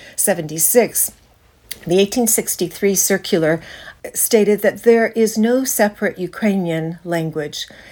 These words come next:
It never existed, it does not exist, and it never could exist. In, uh, eighteen seventy-six, all theater performances in Ukrainian were banned.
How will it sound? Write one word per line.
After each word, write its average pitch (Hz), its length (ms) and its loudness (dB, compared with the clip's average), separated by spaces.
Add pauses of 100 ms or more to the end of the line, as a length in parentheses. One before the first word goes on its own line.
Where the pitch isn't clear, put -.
(120)
It 196 120 0
never 226 300 2
existed, 165 720 0 (460)
it 196 160 0
does 190 220 0
not 233 240 2
exist, - 720 -4 (380)
and 202 160 4
it 175 80 -2
never 196 400 0 (100)
could 247 260 4
exist. - 720 -6 (1080)
In, 214 440 2 (180)
uh, 190 240 0
eighteen 247 420 -4
seventy-six, 208 1200 0 (340)
all 233 440 4
theater 208 400 0
performances 185 920 -2
in 170 160 -2
Ukrainian 160 840 -6
were 175 140 -6
banned. 175 580 -2